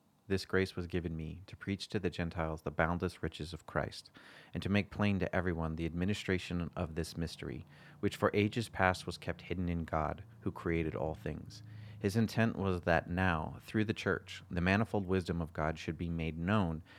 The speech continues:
to the rulers and authorities in the heavenly realms,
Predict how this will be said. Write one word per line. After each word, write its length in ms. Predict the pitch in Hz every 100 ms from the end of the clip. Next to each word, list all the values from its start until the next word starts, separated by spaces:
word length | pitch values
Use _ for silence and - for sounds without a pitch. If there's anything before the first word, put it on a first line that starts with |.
| - -
to 80 | -
the 80 | 92
rulers 320 | 95 110 107
and 100 | 101
authorities 480 | 90 92 90 87 82
in 60 |
the 80 | 80
heavenly 340 | 78 82 82 78
realms, 440 | 78 73 - -